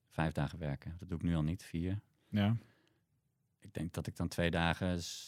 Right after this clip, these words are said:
Speaker 1: zou maken wat ik leuk vind, zeg maar. Of voor bands of voor, eh, eh, nou ja, gewoon wat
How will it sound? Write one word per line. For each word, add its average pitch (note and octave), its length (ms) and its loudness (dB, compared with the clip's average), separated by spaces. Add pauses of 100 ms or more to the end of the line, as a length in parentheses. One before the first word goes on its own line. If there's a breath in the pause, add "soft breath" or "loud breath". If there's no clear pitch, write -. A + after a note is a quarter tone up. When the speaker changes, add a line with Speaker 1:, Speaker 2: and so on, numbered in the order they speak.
(200)
Speaker 1:
zou F2+ 360 0 (520)
maken F#2 360 6
wat F2 80 0
ik F2 100 0
leuk G2 220 4
vind, A#2 220 2
zeg A2+ 120 2
maar. A#2+ 260 2
Of F2+ 140 0
voor F2+ 240 -4
bands D2+ 400 0
of - 140 -6
voor, D#2 280 -4
eh, D2 140 0
eh, D2+ 600 -4 (640)
nou - 180 -6
ja, - 160 -10
gewoon D2 160 -4
wat - 280 -6